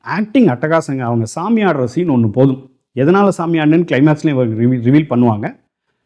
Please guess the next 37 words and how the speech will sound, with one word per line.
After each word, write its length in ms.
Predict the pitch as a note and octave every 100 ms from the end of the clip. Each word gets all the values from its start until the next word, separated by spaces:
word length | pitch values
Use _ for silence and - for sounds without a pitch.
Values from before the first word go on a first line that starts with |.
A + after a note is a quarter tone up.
| _ _
அந்த 440 | A2 C3+ C#3 C3+
ஒரு 240 | B2 B2 B2
சீன் 240 | - B3
வந்து 340 | A3 F3+ C4+ A3
அவங்களுடைய 360 | D#3+ C#3+ B2
திறமையை 380 | A#2+ D3 F#3 E3
வந்து 160 | C#3+ D3
காமிக்கிறதுக்கான 680 | C3 C3+ C3 A#2+ A#2 B2
ஒரு 120 | F3+ B2+
அட்டகாசமான 500 | A2+ C3 B2 C3 B2
சீன். 220 | G#2+ G#2
அதை 200 | A2 B2
வச்சு 220 | C#3 C3+
தான் 180 | F3 F#3+
நாங்க 200 | D3 B2
ஆடிஷன் 280 | D#3 D#3 D3
பண்ணோம் 340 | B2+ B2 C#3 C#3+
அப்படின்னு 240 | A#2 B2
கூட 160 | A#2+ D3+
அவங்க 220 | C3+ A#2 G#2+ G2+ G2 G2 _ _
பிரசன்னா 380 | A#2+ - C3+ C3
வந்து 180 | A#2 A#2
பேட்டியில 340 | B2 A#2+ A#2+ A2
சொல்லியிருந்தாரு. 420 | A2 G#2 G2 G2 _ _ _ _ _ _
விஷயம் 340 | - E3+ C#4+ C4
என்னன்னா, 180 | F#3+ A#3 D#4+
இவங்க 300 | E3 D#3+ D3+
எப்படி 340 | D3 F#3 F4
இவ்வளோ 200 | B3 A3 G#3
பர்ஃபெக்டா 420 | F#3+ F3 F#3+ G#3
கோயம்புத்தூர் 600 | F3 E3 F#3+ F#3 F#3 D#3+
ஸ்லாங்கை 260 | D3 D3+ D#3
பேசுறாங்கங்கிறது 720 | C3+ D#3 E3 D#3 D3 C#3 G3
எனக்கு 320 | D3+ A#2+ G3+ G#3+
ஒரு 100 | F3+
ஆச்சரியமான 460 | D3+ D#3 D3+ C#3
தகவல். 320 | A#2+ G#2 G#2